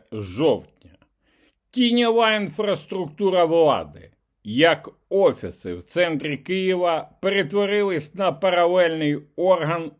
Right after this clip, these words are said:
управління державою. Крім відомих плівок Міндіча, записаних в його квартирі, існували й інші локації, де проводилась корупційна діяльність,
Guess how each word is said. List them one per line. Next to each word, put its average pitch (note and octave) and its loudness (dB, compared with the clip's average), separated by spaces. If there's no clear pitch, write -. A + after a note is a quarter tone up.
управління B2+ 0
державою. A2 -4
Крім A3+ 2
відомих G#3+ 0
плівок F3+ -4
Міндіча, C3 -6
записаних D#3+ -4
в - -12
його D3+ -2
квартирі, D3+ -8
існували B3 2
й G#3+ -8
інші G#3 0
локації, C#3 -4
де C3+ -4
проводилась F#3+ -6
корупційна G3 -2
діяльність, D#3+ -6